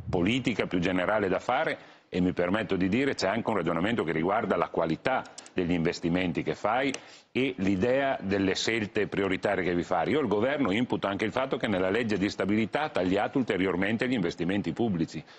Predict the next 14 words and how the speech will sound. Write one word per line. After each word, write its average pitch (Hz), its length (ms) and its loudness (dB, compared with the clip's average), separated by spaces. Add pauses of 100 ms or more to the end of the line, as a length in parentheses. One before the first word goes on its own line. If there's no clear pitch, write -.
(160)
Una 135 260 2
delle 101 260 2
zone 123 220 0
del 95 140 2
nostro 104 340 0
paese 107 460 0
che 101 100 0
ha 101 60 0
bisogno 107 500 2
di 87 80 0
investimenti 107 640 0
è 101 60 2
il 95 80 0
Mezzogiorno. 87 720 0